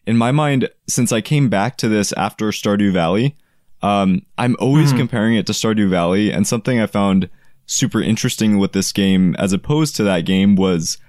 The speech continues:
Speaker 1: the whole rival system. I don't know how you guys kind of
Speaker 2: Yes.
Speaker 1: felt about that, but that was something that I came back to it as like, "Oh, this is kinda cool." It's like an additional, um,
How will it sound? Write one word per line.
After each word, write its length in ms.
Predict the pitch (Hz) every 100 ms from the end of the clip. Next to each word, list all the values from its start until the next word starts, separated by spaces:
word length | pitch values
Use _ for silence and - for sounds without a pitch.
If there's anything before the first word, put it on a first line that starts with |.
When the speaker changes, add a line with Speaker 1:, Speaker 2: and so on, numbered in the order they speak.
| - - -
Speaker 1:
the 100 | 117
whole 340 | 120 110 95
rival 360 | 85 98 107 135
system. 480 | 156 147 165 170 - - - -
I 80 | 120
don't 100 | 139
know 160 | 135
how 100 | 120 120
you 120 | 113
guys 220 | 113 104
kind 140 | 120 107
of 40 |
Speaker 2:
Yes. 100 | 110
Speaker 1:
felt 200 | 101 -
about 240 | 95 87
that, 300 | - 90 82
but 220 | - 90 - - - - -
that 180 | 127 131
was 160 | 139
something 460 | 147 131 127 113 101
that 180 | 113 82
I 80 |
came 220 | 107 120 101
back 180 | 127
to 80 | -
it 60 | 92
as 120 | 92
like, 220 | 78 - -
"Oh, 420 | 175 175 67 - - - - -
this 180 | 120 -
is 140 | 196
kinda 240 | - 107 92
cool." 400 | - 82 87 113
It's 160 | -
like 180 | 113 110
an 80 | 113
additional, 840 | 101 107 - 117 107 101 92 92 - - - - -
um, 200 | 98 98